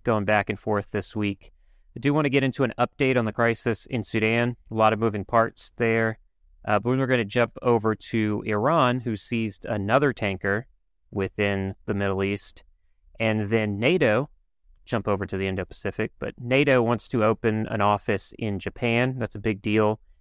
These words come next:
out in the Indo-Pacific. We'll finish up with a topic we're gonna talk about from here on out for, for probably a year now, which we're gonna talk about Paraguay elections,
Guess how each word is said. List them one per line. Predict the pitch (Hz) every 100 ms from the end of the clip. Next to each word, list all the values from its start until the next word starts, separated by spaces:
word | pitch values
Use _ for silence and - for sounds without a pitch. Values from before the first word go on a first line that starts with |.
| _
out | 127 107 104 -
in | 107
the | 104
Indo-Pacific. | 104 101 101 - 101 - 101 _ _ _ _ -
We'll | 131
finish | - 180 156 151
up | 135 - _ _ -
with | - 117 117 117 _ _ _ -
a | 110
topic | - 190 - 185
we're | 170
gonna | 151 135
talk | 135 123 123
about | 110 107 104 -
from | 117 104
here | 131 120
on | 110
out | 98 95 - -
for, | - 98 98 101 -
for | 107
probably | - 117 107 107 107 101
a |
year | 95 95 101 101
now, | 95 90 113 -
which | 110 101 - - - _ _
we're | 123
gonna |
talk | 135
about | 110 101
Paraguay | - 139 143 147 143
elections, | 123 131 139 - 151 147 143 -